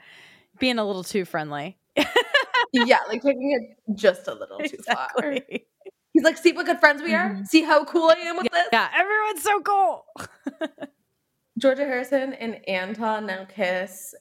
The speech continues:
Speaker 2: and she's like, "It's so loud." <laughs>
Speaker 1: Ugh, this conversation.
Speaker 2: Yeah, he's like, "That was you. You were loud." And she's like, "No, it's like you use too much suction."
Speaker 1: I know.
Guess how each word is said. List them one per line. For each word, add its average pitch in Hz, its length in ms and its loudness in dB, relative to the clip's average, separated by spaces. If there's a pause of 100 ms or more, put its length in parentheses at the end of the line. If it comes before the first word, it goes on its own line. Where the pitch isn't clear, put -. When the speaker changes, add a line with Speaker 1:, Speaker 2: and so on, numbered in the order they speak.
(160)
Speaker 2:
and 180 540 -4
she's 190 320 -12
like, 185 280 -4
"It's - 260 -20
so 240 200 -6 (380)
loud." 208 1040 -8
<laughs> 208 160 2
Speaker 1:
Ugh, 190 680 -6 (100)
this 180 200 -8
conversation. 156 1040 -8 (500)
Speaker 2:
Yeah, 240 240 -4 (440)
he's 247 140 -4
like, 226 120 -6
"That 233 160 -2
was 262 140 -2
you. 196 360 -6
You 196 200 -10
were 202 120 0
loud." 180 280 -8
And 196 140 -16
she's 196 120 -16
like, 196 160 -14
"No, 220 300 -4
it's 214 140 -12
like 196 140 -14
you 202 160 -12
use 226 200 -6
too - 160 -8
much 208 240 -8
suction." - 1080 -14 (680)
Speaker 1:
I 139 80 -14
know. 113 480 -14